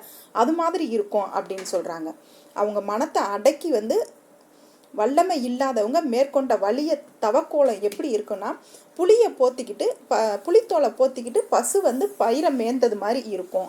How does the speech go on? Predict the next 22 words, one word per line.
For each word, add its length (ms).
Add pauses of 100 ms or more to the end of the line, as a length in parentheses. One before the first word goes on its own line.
அப்படின்னு 400
சொல்றாங்க. 440 (460)
நெக்ஸ்ட் 240
குறள் 220
பாருங்க, 400 (300)
"கனை 320
கொடிது 580 (300)
யாழ்கோடு 840 (160)
செவ்விது 640
ஆங்கு" 720
அப்படிங்கிறாங்க. 540 (100)
கனை 320
கொடிது 460
அப்படின்னா 380 (760)
ஒரு 260
அம்பு 380
வந்து 400 (220)
ரொம்ப 400
கொடியது 480
தான், 280
அது 180
வந்து 180